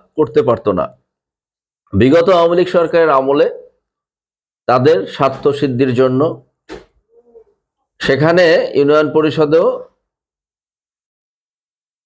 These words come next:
দলীয় কর্তৃক ব্যবহার শুরু হয়ে গেল, ল করে সেখানে দলীয় কর্তৃক ব্যবহার শুরু হয়ে গেল। চেয়ারম্যান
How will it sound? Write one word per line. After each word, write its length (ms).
দলীয় 340
কর্তৃক 400
ব্যবহার 320
শুরু 280
হয়ে 220
গেল, 240
ল 240
করে 320
সেখানে 360
দলীয় 300
কর্তৃক 380
ব্যবহার 280
শুরু 260
হয়ে 220
গেল। 260
চেয়ারম্যান 640